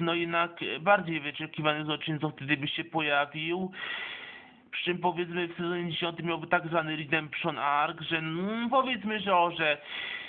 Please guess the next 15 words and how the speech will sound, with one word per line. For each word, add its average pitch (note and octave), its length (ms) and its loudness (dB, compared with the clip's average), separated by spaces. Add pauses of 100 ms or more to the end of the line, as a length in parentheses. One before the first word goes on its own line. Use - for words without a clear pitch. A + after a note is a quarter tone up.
(260)
że F3 120 -2
najpierw, F3+ 400 2
powiedzmy, E3+ 420 -2
yy, D3 960 0
Nagato, E3+ 460 8
te D3+ 320 0
Garmadon, D#3 540 0
powiedzmy, D3+ 640 -2 (540)
yy, B2 60 -6
miał D3 260 0
odkupienie, D3 680 0 (880)
po D3+ 120 2
prostu C#3+ 640 -2
Nagato C#3+ 460 0
przeciwko, B2+ 800 0